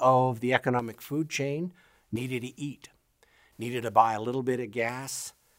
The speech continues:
They weren't exactly paying rent or a lot of school debt, but they were buying stuff, and that did okay.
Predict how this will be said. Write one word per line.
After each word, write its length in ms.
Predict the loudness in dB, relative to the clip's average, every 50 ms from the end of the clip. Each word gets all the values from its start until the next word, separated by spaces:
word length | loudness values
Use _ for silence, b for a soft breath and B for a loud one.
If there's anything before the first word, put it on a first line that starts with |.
| _ _ _ _ _ _ _
They 80 | -2 2
weren't 220 | 4 4 4 4
exactly 420 | 2 0 -4 -6 -6 -6 -8 -10 -10
paying 420 | -10 -6 -4 -2 -2 -2 -2 -2
rent 460 | 0 2 2 2 2 0 0 -2 -6 -10 b b b b b b b b b
or 200 | b -4 -2 -2
a 60 | 0
lot 220 | 2 2 2 0 0
of 100 | 2 4
school 400 | 4 4 4 4 4 6 4 4
debt, 440 | 2 -4 -8 -8 -10 -12 -16 -20 -20 _ _ _
but 300 | -2 -2 -2 -2 _ _
they 240 | -2 0 2 2 2
were 540 | 0 -2 -4 -6 -6 -6 -8 -8 -8 -10 -12 -14 _ _ _ _ 0 4
buying 400 | 6 6 6 4 2 0 -2 -2
stuff, 500 | -2 -2 -4 -6 -14 -14 -16 -20 -20 -20 _ _ -8
and 140 | -4 -2 -2
that 180 | -2 -2 -2
did 160 | -2 -2 0
okay. 420 | 0 0 -2 -4 -8 -16 -20 -20